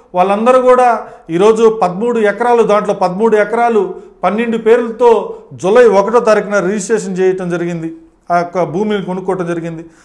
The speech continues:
అంటే ఈరోజు దాదాపుగా మొత్తం కలుపుకుంటే అక్కడ ఉండేటటువంటి నూట పన్నెండు ఎకరాలు పది లక్షల కింద యావరేజ్ కింద వేసుకుంటే పదకొండు కోట్ల ఇరవై లక్షలు విలువ చేస్తే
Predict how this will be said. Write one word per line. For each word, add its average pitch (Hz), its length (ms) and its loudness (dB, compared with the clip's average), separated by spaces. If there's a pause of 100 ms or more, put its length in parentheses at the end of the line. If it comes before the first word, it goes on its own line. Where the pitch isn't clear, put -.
(180)
అంటే 226 260 2
ఈరోజు 240 260 4
దాదాపుగా 226 760 2 (560)
మొత్తం 185 380 -2
కలుపుకుంటే 254 800 2 (160)
అక్కడ 226 300 2
ఉండేటటువంటి 240 600 0
నూట 220 320 -2
పన్నెండు 233 380 0
ఎకరాలు 240 400 0
పది 220 260 -2
లక్షల 233 300 0
కింద 226 200 -4
యావరేజ్ 214 440 4
కింద 220 180 -4
వేసుకుంటే 220 720 -2 (300)
పదకొండు 240 400 0
కోట్ల 233 340 0
ఇరవై 220 340 0
లక్షలు 220 340 -2
విలువ 214 200 -2
చేస్తే 214 640 2